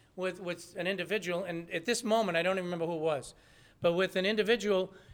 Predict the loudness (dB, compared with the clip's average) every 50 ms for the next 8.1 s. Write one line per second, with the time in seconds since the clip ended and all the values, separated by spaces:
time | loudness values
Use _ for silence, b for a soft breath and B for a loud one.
0 | B B 0 0 0 2 2 2 2 4 6 6 6 6 4 2 0 2 4 4
1 | 4 4 2 -2 0 2 2 2 2 2 0 0 2 4 6 8 8 8 8 6
2 | 4 0 B B B B B B B -4 -2 0 0 0 -2 -6 -8 -12 -16 -20
3 | _ -10 -10 -8 -6 -6 -6 -6 -6 -4 -2 0 0 0 0 0 0 0 0 0
4 | -2 -2 -2 -2 0 0 0 0 0 -2 -2 0 2 2 2 2 4 4 4 4
5 | 4 4 2 0 0 0 0 0 0 2 2 0 0 2 4 4 4 4 4 2
6 | 2 2 2 0 -2 -2 0 0 0 2 0 0 0 0 -2 -6 -8 -8 -6 -4
7 | -2 -2 -2 -2 -4 -2 0 2 2 2 0 -2 -4 -4 -4 -4 -4 0 0 0
8 | 0